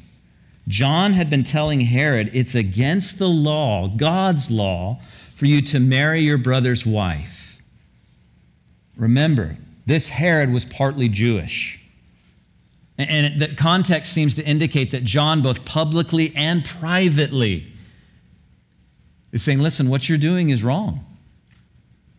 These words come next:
So as verse nineteen says, Herodias bore a grudge against John and wanted to kill him. Now, the way that Mark describes this, especially to those who would have first been reading it,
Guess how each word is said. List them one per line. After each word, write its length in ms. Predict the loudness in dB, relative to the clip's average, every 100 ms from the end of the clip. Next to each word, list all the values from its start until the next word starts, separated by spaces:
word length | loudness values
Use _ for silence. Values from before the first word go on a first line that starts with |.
| _ _ _ _ _ _ _ _
So 140 | -4
as 80 | 0
verse 260 | 0 0 0
nineteen 540 | 0 -2 -2 0 0
says, 360 | -2 -2 -2 0
Herodias 720 | 0 2 2 2 0 0 -2
bore 320 | -2 0 2
a 40 | 0
grudge 560 | 0 0 0 -2 0
against 420 | 0 0 -4 -6
John 560 | -8 -4 -2 -2 -4 -6 -14 -20 _ -20 _ _ _ _
and 140 | -2
wanted 220 | 0 0 -2
to 80 |
kill 320 | -6 -4 -4 -2
him. 180 | -6 -8 -20 -20 _ _ _ _ _ _ _ -4
Now, 60 |
the 60 | 0
way 120 | 2
that 80 | 2
Mark 280 | 2 2 0
describes 680 | -6 -2 0 2 0 -2
this, 240 | -2 -4 -6
especially 420 | -8 -2 0 0
to 80 | 0
those 160 | 2
who 60 | 2
would 80 | 0
have 80 | 0
first 240 | -2 0
been 180 | 0 2
reading 320 | 2 2 2
it, 160 | 0